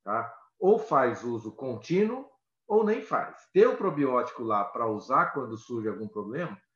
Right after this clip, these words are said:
não faz sentido algum, tá? Se tá usando probiótico,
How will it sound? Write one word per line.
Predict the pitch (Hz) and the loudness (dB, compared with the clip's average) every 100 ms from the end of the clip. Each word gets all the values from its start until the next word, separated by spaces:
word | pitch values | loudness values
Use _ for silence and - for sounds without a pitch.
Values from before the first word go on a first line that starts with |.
| _ _ | _ _
não | 113 120 | -10 -6
faz | 131 127 | -4 -4
sentido | - 110 107 120 127 | -4 -12 -10 -8 -6
algum, | 117 95 85 - _ _ 87 | -6 -8 -14 -16 _ _ -10
tá? | 101 - - _ _ _ _ | -10 -10 -18 _ _ _ _
Se | - 185 | -6 -4
tá | 202 208 | 0 2
usando | 180 156 160 151 | 4 2 2 0
probiótico, | 131 107 131 151 139 - - | -2 -2 2 4 2 -2 -14